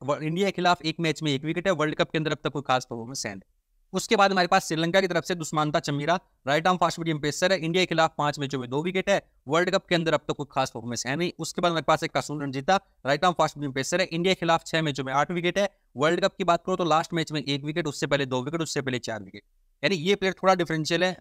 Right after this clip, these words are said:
पावर प्ले में बॉलिंग करने का, खासकर अगर श्रीलंका की टीम सेकंड इनिंग के अंदर बॉलिंग करे। उसके बाद हमारे पास है दिलशान मधुसना का, लेफ्ट आर्म फास्ट मीडियम पेसर है। इंडिया के खिलाफ एक मैच में एक विकेट है।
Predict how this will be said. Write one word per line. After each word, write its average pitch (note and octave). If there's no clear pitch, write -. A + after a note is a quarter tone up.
पावर D3+
प्ले D#3
में D#3
बॉलिंग C3+
करने C3+
का, E3
खासकर D3+
अगर E3+
श्रीलंका D#3+
की D#3+
टीम G3+
सेकंड D#3
इनिंग D3+
के D3+
अंदर F3+
बॉलिंग B2
करे। F#2+
उसके F3
बाद G3+
हमारे F#3
पास F#3
है G3+
दिलशान E3
मधुसना D#3
का, F#3+
लेफ्ट E3+
आर्म F#3+
फास्ट D#3+
मीडियम D3
पेसर D3
है। F3+
इंडिया E3
के -
खिलाफ E3
एक C#3+
मैच C#3
में C#3
एक A#2+
विकेट D3
है। F#3